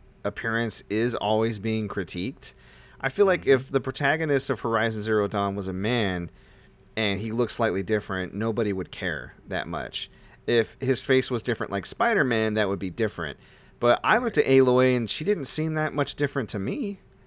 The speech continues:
Speaker 2: Right.
Speaker 1: I played
Speaker 2: And
Speaker 1: through
Speaker 2: she,
Speaker 1: that whole
Speaker 2: and
Speaker 1: game
Speaker 2: you
Speaker 1: and I
Speaker 2: wanna
Speaker 1: platinum it, so I don't know what the
Speaker 2: Yeah.
Speaker 1: big deal is.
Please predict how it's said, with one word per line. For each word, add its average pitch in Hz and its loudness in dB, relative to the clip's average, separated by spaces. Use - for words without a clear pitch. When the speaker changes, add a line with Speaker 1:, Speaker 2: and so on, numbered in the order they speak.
Speaker 2:
Right. 139 -8
Speaker 1:
I 120 2
played 156 2
Speaker 2:
And 208 2
Speaker 1:
through 196 6
Speaker 2:
she, - 2
Speaker 1:
that 170 6
whole 175 2
Speaker 2:
and 165 0
Speaker 1:
game 185 2
Speaker 2:
you 226 2
Speaker 1:
and 180 2
I - -2
Speaker 2:
wanna 127 0
Speaker 1:
platinum 117 0
it, 87 -4
so 107 0
I 107 4
don't 156 -2
know 151 -2
what 143 0
the - -6
Speaker 2:
Yeah. 107 -6
Speaker 1:
big 123 -2
deal 156 -4
is. 78 -4